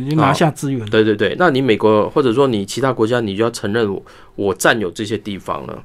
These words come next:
Speaker 1: 嗯。
Speaker 2: 但是我们当然知道，这个是他们开战之前的一个想法。呃，但因为珍珠港，当它被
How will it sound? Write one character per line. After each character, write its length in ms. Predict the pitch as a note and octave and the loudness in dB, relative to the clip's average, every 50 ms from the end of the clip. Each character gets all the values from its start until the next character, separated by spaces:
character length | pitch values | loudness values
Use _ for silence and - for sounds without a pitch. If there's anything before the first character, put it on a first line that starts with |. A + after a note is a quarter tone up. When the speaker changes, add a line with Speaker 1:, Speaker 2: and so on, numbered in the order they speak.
| - | -8
Speaker 1:
嗯。 140 | C#3+ C3+ A#2+ A2+ - - - - | -6 -6 -6 -8 -12 -16 -4 0
Speaker 2:
但 100 | F3+ G3+ | 2 2
是 140 | G#3+ G#3+ | 4 4
我 80 | E3 B2+ | 4 4
们 140 | A2+ B2+ C3 | 2 0 0
当 120 | D#3+ D#3+ | 2 2
然 160 | D3+ C3+ B2+ | 2 0 -2
知 140 | B2+ - C3 | -4 -6 -2
道， 260 | B2+ C3+ G#2+ F#2+ - - - - - - - - _ - - - _ - - - - - - - - - - - | 0 0 0 0 -4 -12 -20 -20 -20 -20 -20 -20 _ -20 -20 -20 _ -20 -20 -20 -20 -20 -20 -20 -20 -20 -14 0
这 80 | - F#3 | 2 4
个 80 | E3 | 4
是 120 | D#3+ E3 E3+ | 4 4 4
他 100 | E3 D3+ | 2 2
们 100 | C3 B2+ | 0 0
开 180 | A#2+ - D3+ C#3+ | 0 0 0 2
战 160 | C#3+ D3 B2+ | 2 2 0
之 120 | B2+ C3+ | 0 -6
前 160 | C3 - A2+ G2+ | -8 -6 -4 -4
的 140 | G#2 G2+ | -2 -2
一 60 | - G#2 | -2 -2
个 100 | - A2+ | -2 -4
想 300 | - - F#2+ F#2 F#2+ G2+ | -4 -4 -8 -8 -8 -10
法。 280 | - G#2+ G2+ - - _ - - - - - - - | -8 -10 -10 -10 -12 _ -20 -20 -20 -20 -20 -10 -2
呃， 200 | - A3+ B3 - | 2 2 2 2
但 220 | - B3 B3 A#3+ - | 4 4 4 4 4
因 100 | B3+ B3 | 2 4
为 240 | A#3+ A3 D3 - - - - - - - - - | 4 4 4 4 -2 -10 -20 -20 -20 -20 -20 -10
珍 180 | - - F3+ E3+ | 0 2 2 2
珠 140 | E3+ F3+ E3+ | 4 2 2
港， 200 | - G#2+ F#2+ F#2 - | 2 0 -2 -2 -4
当 140 | - C#3+ D3 | -4 -2 0
它 120 | D3+ C#3 | 0 0
被 200 | C3 - D3 C3+ | 2 0 0 -2